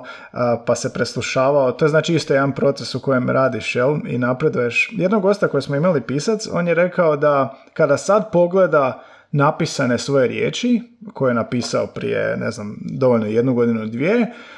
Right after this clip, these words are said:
da se, i citiram ga, č-, često pita: "Koji bi idiot ovo napisao?" Hoće reći, ne da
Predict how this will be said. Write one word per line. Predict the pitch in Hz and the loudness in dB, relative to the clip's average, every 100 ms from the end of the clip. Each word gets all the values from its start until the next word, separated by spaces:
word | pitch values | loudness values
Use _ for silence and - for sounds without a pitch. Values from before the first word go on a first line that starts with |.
| - - | -14 -2
da | 147 | 0
se, | 143 160 139 123 - - - | 2 4 4 4 0 -12 -6
i | 147 | -2
citiram | 170 165 175 143 143 | -2 2 2 2 2
ga, | 127 - - | 2 0 -4
č-, | - 147 | -6 -4
često | 151 147 147 | 0 0 0
pita: | 165 131 | 0 -2
"Koji | - 190 160 | 0 2 2
bi | 151 | 2
idiot | 139 139 147 147 | 0 2 2 2
ovo | 131 127 | 2 0
napisao?" | 120 - 113 - 120 - - - | -2 -6 -6 -4 -4 -6 -18 -4
Hoće | 185 214 233 | 0 4 4
reći, | 247 - 170 156 | 4 2 -2 2
ne | 202 | 2
da | 254 233 - | 4 2 0